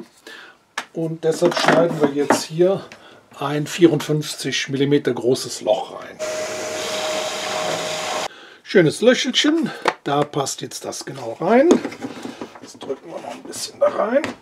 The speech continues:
So, damit das hier auch glatt abschließt. Stecken das hier wieder rein.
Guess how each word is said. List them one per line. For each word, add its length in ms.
So, 580
damit 260
das 200
hier 360
auch 320
glatt 380
abschließt. 800
Stecken 440
das 160
hier 240
wieder 160
rein. 480